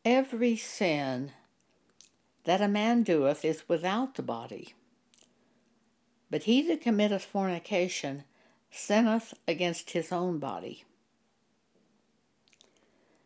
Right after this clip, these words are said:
It's an extremely serious sin.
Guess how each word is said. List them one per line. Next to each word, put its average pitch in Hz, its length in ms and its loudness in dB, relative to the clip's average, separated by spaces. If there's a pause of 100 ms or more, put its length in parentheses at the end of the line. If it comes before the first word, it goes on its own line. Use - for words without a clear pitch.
(180)
It's 208 160 -4
an 175 160 -2 (240)
extremely 220 840 0
serious 170 640 -4
sin. 147 680 -6